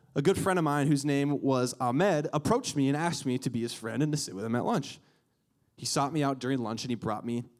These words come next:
into his friend group. And if, if, if, if you guys are one of these people that struggle with rejection and with not fitting in, man, there's people out there that love you and that are for you, but most of all, Jesus loves you.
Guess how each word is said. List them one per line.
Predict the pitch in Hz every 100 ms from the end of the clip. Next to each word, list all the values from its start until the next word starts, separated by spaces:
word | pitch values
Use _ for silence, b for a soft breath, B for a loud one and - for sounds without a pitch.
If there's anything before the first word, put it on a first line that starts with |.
| -
into | 117 117 113
his | 113 107
friend | 190 190
group. | 98 95
And | 110 143
if, | 170 -
if, | 170 165 165
if, | 160 156
if | 156 180
you |
guys | 202 208
are | 170
one | 160 165
of |
these | 160
people | - 185 156
that | 135
struggle | - 165 170 151 B B B
with | 139 139
rejection | 120 151 160 - 131 127 B
and | 160
with | 151
not | 165 156
fitting | 175 156 143
in, | 185 170
man, | 143 165
there's | 165
people | - 220 156
out | 165
there | 151
that | 120 107
love | 156 165
you |
and | 131
that | 113
are |
for | 139 - 190
you, | 180
but | 131
most | 131 170 -
of | 139
all, | 135
Jesus | 135 151 139 -
loves | 139 143 123
you. | 117